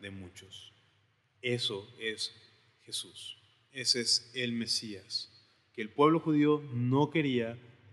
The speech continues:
ver ni creía que iba a ser así.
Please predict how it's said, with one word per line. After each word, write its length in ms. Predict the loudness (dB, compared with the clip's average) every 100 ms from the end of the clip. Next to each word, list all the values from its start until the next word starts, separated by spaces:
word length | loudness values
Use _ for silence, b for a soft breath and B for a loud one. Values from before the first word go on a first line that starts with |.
| -20 -2
ver 440 | 6 6 4 -8 -8
ni 340 | -4 -4 -4 -14 -20
creía 800 | -8 -4 0 2 2 0 -14 -20
que 80 | -8
iba 120 | -6
a 40 | -4
ser 180 | -4 -4
así. 300 | -4 -8